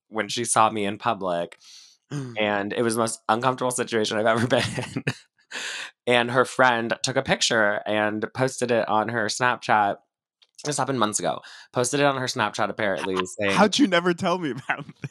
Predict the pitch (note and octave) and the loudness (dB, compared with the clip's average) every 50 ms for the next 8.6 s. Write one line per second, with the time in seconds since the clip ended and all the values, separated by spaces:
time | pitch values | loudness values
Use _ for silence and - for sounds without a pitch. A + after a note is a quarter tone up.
0 | - - - D3+ D#3 C#3 C3 - B2+ C3+ C3+ C3+ A#2 B2 A2+ G#2 - - B2+ C3 | -6 -2 2 2 2 2 2 2 2 4 4 4 4 4 4 4 6 4 4 4
1 | C#3+ D3 - - D#3+ C3+ - A#2+ C#3+ C#3+ C3 A2+ F#2+ F#2+ F#2+ D2+ F#2 G#2+ G#2+ - | 2 0 0 0 2 4 6 6 6 6 6 4 4 4 2 2 0 -2 -2 -2
2 | B2+ B2 B2+ B2 B2 A#2 A#2+ G#2 - - B2+ - B2+ A2 A2 G2 F#2+ G2 G#2+ - | -2 0 0 2 2 2 2 2 0 -2 -2 -2 -2 -2 -2 -2 -2 -2 -2 0
3 | A2+ A2+ A2+ A2+ A2 A2 G#2+ G#2 G2+ - - F#2+ - - - G#2 F#2+ F2 - C2 | 0 -2 -2 -4 -6 -4 -6 -6 -6 -4 -2 -2 -2 -2 -2 -4 -4 -4 -6 -8
4 | A#1 - _ - - - - _ _ _ _ _ A2+ A#2 A2+ G#2+ G#2 G2+ G2 G2 | -10 -12 _ -20 -20 -20 -20 _ _ _ _ _ -2 0 2 2 2 2 0 0
5 | G2 G2+ G2+ G#2 - - _ _ _ _ _ _ _ _ _ _ _ _ _ - | 0 0 0 -2 -2 -4 _ _ _ _ _ _ _ _ _ _ _ _ _ 0
6 | - D#3 C#3+ B2 C3+ - - C4 C4 F#3+ F3 - - D3+ D3+ D3+ D#3 E3 - - | 0 0 0 2 2 2 4 4 2 0 2 4 4 4 4 4 2 2 4 4
7 | D3 D3+ - E3 D#3+ C#3 A#2 E3 D3+ C#3 C3 B2 - - - - C#3+ C3+ C3+ C3+ | 4 4 2 0 -2 2 2 2 2 2 0 -2 -2 -4 -2 0 2 2 2 2
8 | - - C3+ C3 C3 B2 C3 B2+ C3 B2 B2 - | 0 2 2 2 2 2 0 0 0 -2 -4 -6